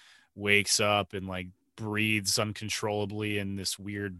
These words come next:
breathwork state and meditates. I mean, from the outside, it's like, "What the fuck's going on?" But, like, <laughs> I, I'm okay with that. I'm okay with being myself because I had these types of people. And anyone who's, who is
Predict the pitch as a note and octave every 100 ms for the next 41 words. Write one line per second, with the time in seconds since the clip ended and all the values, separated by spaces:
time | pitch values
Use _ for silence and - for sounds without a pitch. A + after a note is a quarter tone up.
0 | - G#2 G2 - G#2 G2+ - - - G#2
1 | G#2 G2+ F#2+ G2+ G2+ G2+ - G#2 G2+ -
2 | G#2 A2 B2 B2 C#3+ - A#2 G2+ F#2+ F#2+
3 | F#2 C3 D3 G2+ C3 A2 - G#2 G2+ C#3+
4 | A2 F#2+ F#2+ - - - - A2 G2 -
5 | - _ _ _ - C#3 - G#3 F3 F#3
6 | F3+ G#3 - G#3 A3 D#3 A2 A2 A#2+ D3+
7 | D3 A#2 C#3 B2+ A2 C3+ C3+ A2+ A#2 A2
8 | A2+ A2 A2 - A2 - G2+ B2 C3 G#2+
9 | G2 F#2 - _ _ _ _ - _ -
10 | - - - _ D3+ E3+ D#3 C#3+ B2 A2
11 | G2+ - - _ _ _ - A2+ G#2 F#2
12 | - -